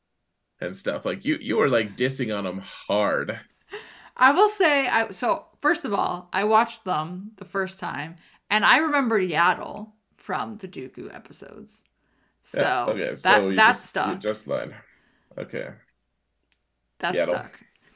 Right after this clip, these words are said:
Speaker 2: But that, that was it. Um, no, I thi-, I think they were good. <sighs> It was,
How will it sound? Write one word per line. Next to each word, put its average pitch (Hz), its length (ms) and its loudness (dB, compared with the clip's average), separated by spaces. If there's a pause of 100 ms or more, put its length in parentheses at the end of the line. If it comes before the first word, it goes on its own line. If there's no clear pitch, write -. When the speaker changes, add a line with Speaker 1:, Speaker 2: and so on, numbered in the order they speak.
(100)
Speaker 2:
But 202 120 -4
that, 185 340 4
that 165 120 -4
was - 100 -10
it. - 160 -12 (460)
Um, 190 640 6 (1120)
no, 381 120 4
I 403 380 8
thi-, 494 280 -8
I 294 100 0
think 403 180 0
they 415 100 4
were 349 260 0 (100)
good. 208 680 0 (180)
<sighs> - 20 -14 (2500)
It 247 180 0
was, 254 720 -2